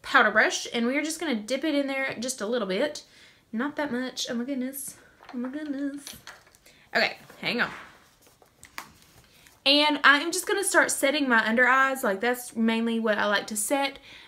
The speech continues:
And where I've highlighted, just because that is areas that can get a little bit oilier throughout the day. And tend to slide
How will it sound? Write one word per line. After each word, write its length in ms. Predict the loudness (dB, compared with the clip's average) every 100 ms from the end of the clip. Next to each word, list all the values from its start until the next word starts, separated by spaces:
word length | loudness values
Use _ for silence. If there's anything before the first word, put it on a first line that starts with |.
| _
And 240 | 2 4 6
where 140 | 6
I've 160 | 6 4
highlighted, 640 | 2 4 6 4 4 0
just 180 | -2 -2
because 280 | -2 -2 0
that 220 | 0 0
is 120 | -2
areas 460 | -2 0 0 0 -2
that 160 | -6
can 120 | -2 -2
get 220 | 0 -2
a 40 |
little 400 | -2 0 0 0
bit 220 | 2 0
oilier 500 | 2 0 2 2 2
throughout 280 | 2 0 0
the 60 | 0
day. 420 | 2 4 2 -2 -18 _ _ _ _ _ _ _ _ _ _ _ _ _ _ _ _ _ _ _ _ _ _ _ _ _ _ _ _ _ _ _ -4
And 160 | -2
tend 200 | 0 0
to 80 | 0
slide 480 | -2 2 4 6